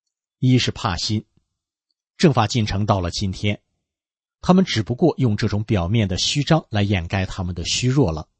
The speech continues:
他很坏，但他很弱，只要大法弟子正念强起来，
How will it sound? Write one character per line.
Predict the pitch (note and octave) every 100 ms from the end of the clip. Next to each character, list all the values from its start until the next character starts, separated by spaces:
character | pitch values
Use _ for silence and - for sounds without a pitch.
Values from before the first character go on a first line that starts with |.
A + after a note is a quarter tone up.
| _ _ _ _ _
他 | C3+
很 | - F2+
坏， | - A#2 - _ _ _ _
但 | B2+
他 | G#2
很 | A#2 G#2+ D#2
弱， | A2 G2 - _ _ _ _ _ _
只 | -
要 | C#3
大 | F3 C#3+
法 | A#2+ A2
弟 | C3+ G#2+
子 | -
正 | G#2 B2
念 | G#2 F#2+
强 | - F#2+ F#2+
起 | - F#2
来， | F2